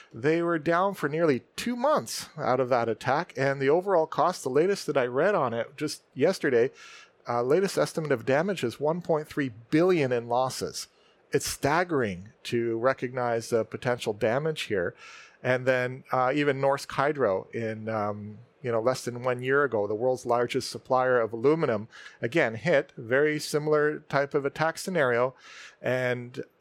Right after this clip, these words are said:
uh, shut down their operations. It costs them, the latest estimates are seventy million plus. So, and it raises the worldwide price of aluminum. And in fact, even last month,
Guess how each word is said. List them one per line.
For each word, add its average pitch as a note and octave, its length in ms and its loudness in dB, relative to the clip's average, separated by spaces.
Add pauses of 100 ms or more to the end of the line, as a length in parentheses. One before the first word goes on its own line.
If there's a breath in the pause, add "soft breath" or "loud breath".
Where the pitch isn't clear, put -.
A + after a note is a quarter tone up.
uh, A#2+ 240 2
shut C#3+ 300 0
down C3+ 260 2
their E3+ 180 4
operations. B2 600 0
It A#2 100 -8
costs C#3 360 -2
them, C3+ 300 0
the A#2+ 100 -4
latest C#3+ 340 0
estimates C3+ 480 -2
are A2 60 -4
seventy C#3 720 -2 (340)
million C3 440 -2
plus. - 480 -2 (440 loud breath)
So, B2+ 400 2
and C3 180 0
it B2 160 -4
raises C3+ 440 -2
the C3+ 80 -2
worldwide B2 480 0
price A#2+ 340 -2
of A2+ 80 -6
aluminum. A#2 400 -2
And A2 80 -6
in B2 60 -6
fact, C#3+ 280 -2
even C#3+ 220 -2
last C3+ 480 -4
month, B2 560 0